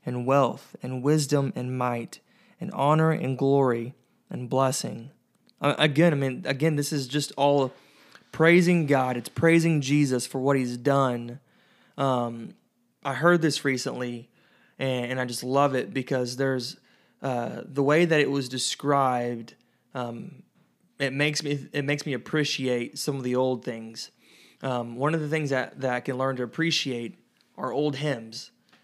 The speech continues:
Um, and I know that sounds ridiculous, uh, 'cause unless you go to a more traditional church, you're gonna read hymns. Um, but if you don't, you go to a more,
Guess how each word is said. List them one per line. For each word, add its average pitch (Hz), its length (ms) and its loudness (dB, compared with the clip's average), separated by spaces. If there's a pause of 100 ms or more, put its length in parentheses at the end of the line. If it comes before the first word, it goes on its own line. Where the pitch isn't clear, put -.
(100)
Um, 123 260 -6
and 127 80 -4
I 131 60 0
know 147 180 4
that 160 160 2
sounds 151 300 0
ridiculous, 131 760 -2 (420)
uh, 120 380 -2
'cause 123 240 -4 (140)
unless 147 380 0
you 156 100 -2
go 147 260 6
to 135 260 0
a 120 100 -4
more 131 220 -2
traditional 135 720 -2
church, - 540 -2 (140)
you're 131 140 -6
gonna 127 180 -4
read 127 160 -6
hymns. 127 420 -8 (380)
Um, 117 520 -8
but 131 220 -2
if 120 100 -6
you 123 120 -6
don't, 139 500 0
you 127 80 -10
go 127 160 -2
to 127 160 -8
a - 20 -6
more, 123 600 -4